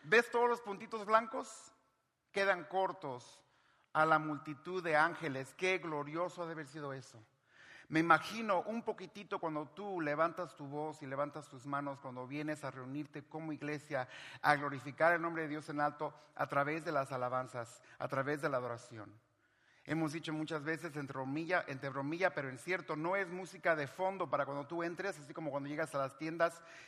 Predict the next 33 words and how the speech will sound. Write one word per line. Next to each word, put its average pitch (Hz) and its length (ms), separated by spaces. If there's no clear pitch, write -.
y 147 140
escuchas 156 360
música, 160 320
"Oh, 226 260
I 190 40
like 190 240
that - 180
one". 120 160
No, 196 140
no, 170 160
no. 139 240
Te 160 100
lo 156 100
estás - 280
perdiendo 170 640
si 156 160
no 156 140
llegas 147 500
a 135 60
la 127 140
hora 151 240
que 139 100
iniciamos 139 680
y 131 40
llegaste 131 340
a - 20
la 131 100
tercera 143 360
o 135 80
cuarta 139 240
canción 139 500
o 123 100
después. 113 640